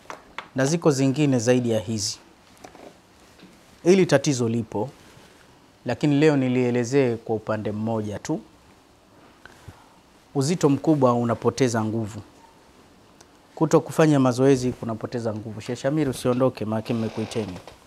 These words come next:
Sasa nielekeze vitendo katika mazoezi ambavyo ukivifanya vitendo hivyo utapata, inshallah, nguvu zitakaa sawa sawa.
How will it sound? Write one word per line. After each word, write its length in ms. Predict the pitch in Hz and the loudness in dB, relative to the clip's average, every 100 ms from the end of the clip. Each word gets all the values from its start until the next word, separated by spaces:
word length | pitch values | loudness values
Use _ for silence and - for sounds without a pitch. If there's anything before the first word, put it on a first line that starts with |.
| - _ - _ _ - - - | -20 _ -20 _ _ -20 -20 -14
Sasa 680 | - 147 - 143 135 135 - _ - - - - - - - - | 0 0 4 4 6 2 -4 _ -20 -20 -20 -20 -20 -20 -16 -4
nielekeze 640 | 131 135 135 165 156 139 | 0 2 4 4 4 2
vitendo 600 | 123 123 - 143 120 113 | 0 -2 2 4 4 0
katika 400 | - 117 - 120 | 2 -2 0 -4
mazoezi 680 | 117 110 113 131 117 104 120 - - - - - | -4 -4 -2 -2 -2 -6 -10 -12 -18 -20 -20 -10
ambavyo 500 | 117 120 135 127 123 | -2 4 4 4 0
ukivifanya 680 | - 123 117 113 147 147 123 | -2 -4 -4 2 2 4 0
vitendo 420 | 113 113 107 110 | -2 -6 -6 -6
hivyo 440 | 110 139 113 107 151 - - - - - - - _ _ _ | -2 -2 -2 -8 -10 -18 -20 -20 -20 -20 -20 -20 _ _ _
utapata, 720 | 110 107 107 135 120 110 113 117 - _ _ _ - _ _ _ | -12 -8 -4 -4 -4 -4 -6 -8 -16 _ _ _ -20 _ _ _
inshallah, 580 | 110 - 131 123 117 110 | -14 0 2 2 2 -4
nguvu 400 | 110 123 117 107 | -4 -4 -4 -8
zitakaa 460 | 101 - 104 110 101 | -10 -12 -10 -10 -10
sawa 260 | - 101 | -10 -10
sawa. 360 | - 104 90 | -8 -10 -10